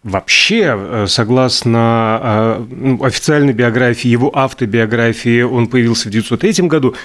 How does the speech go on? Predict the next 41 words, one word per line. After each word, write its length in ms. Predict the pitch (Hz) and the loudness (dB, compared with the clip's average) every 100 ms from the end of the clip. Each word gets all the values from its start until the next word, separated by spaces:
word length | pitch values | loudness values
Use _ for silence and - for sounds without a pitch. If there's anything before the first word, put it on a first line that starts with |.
| - | -4
но 100 | 131 | 0
на 120 | 113 | 0
самом 340 | 101 165 175 160 | 0 0 0 2
деле 260 | 139 120 | 2 2
выяснили 460 | 107 135 135 110 104 | 2 0 0 0 0
исследователи 500 | - 156 151 - 117 | 0 0 2 0 0
на 200 | 107 143 | 2 0
год 200 | 131 - | -2 -2
раньше, 360 | 127 110 - | -2 -2 -2
и 20 | 104 | -4
почему 340 | - - 135 | -2 0 0
он 80 | 120 | 0
себе 260 | - 113 | 0 0
один 220 | 117 110 113 | 2 2 2
год 220 | 123 - | 2 0
скостил, 440 | - 104 - 190 | -2 -2 0 2
не 120 | 165 | 2
совсем 340 | 117 117 151 139 | 0 0 0 0
понятно. 380 | 285 117 110 - - - - | 2 0 -2 -8 -18 -14 -8
<coughs> 160 | 226 - - - - - - - - - - - - - 190 - - _ _ - - _ _ | -4 -2 -4 -6 -20 -20 -20 -14 -12 -12 -4 -2 0 -2 -6 -12 -18 _ _ -20 -20 _ _
Но 180 | 127 135 | 0 0
как 220 | - 127 | 0 0
бы 80 | 117 | 0
то 100 | 131 | 2
ни 140 | 131 | 2
было, 240 | 104 90 92 - - - | 2 -2 -6 -16 -20 -20
а, 300 | - 107 110 | -4 -2 0
родился 500 | 110 123 139 117 - | 0 0 2 2 2
он, 280 | 113 113 110 | 2 2 2
э, 220 | 110 107 | 2 2
в 540 | 104 101 98 110 107 104 | 2 -2 0 2 2 0
семье 340 | - 117 110 | 0 2 2
учителя 460 | 107 - 202 135 123 | 2 0 -2 0 -2
Петра 280 | - 104 | -2 -2
Васильевича 460 | 98 95 143 113 101 | -2 0 0 0 -2
Катаева, 520 | 107 95 165 165 120 | -6 0 0 2 2
сына 640 | 110 - 107 101 95 95 | 0 -2 0 2 2 0
священника 720 | 90 - 107 - 104 95 - 98 | 0 0 0 2 2 0 0 -2
из 120 | 92 | 0
Вятки, 400 | 123 175 - - | 0 0 -2 0
и, 320 | 110 104 98 | 2 2 0